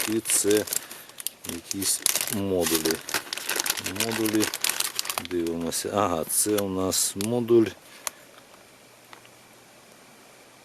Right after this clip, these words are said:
Що це за модуль? Я не пам'ятаю.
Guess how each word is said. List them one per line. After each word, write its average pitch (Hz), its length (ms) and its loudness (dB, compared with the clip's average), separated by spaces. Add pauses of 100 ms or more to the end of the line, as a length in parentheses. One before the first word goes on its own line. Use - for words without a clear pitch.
(220)
Що - 200 -4
це 82 160 0
за 78 140 -4
модуль? 76 440 -4 (1300)
Я 87 60 -2
не 85 140 0
пам'ятаю. 76 840 0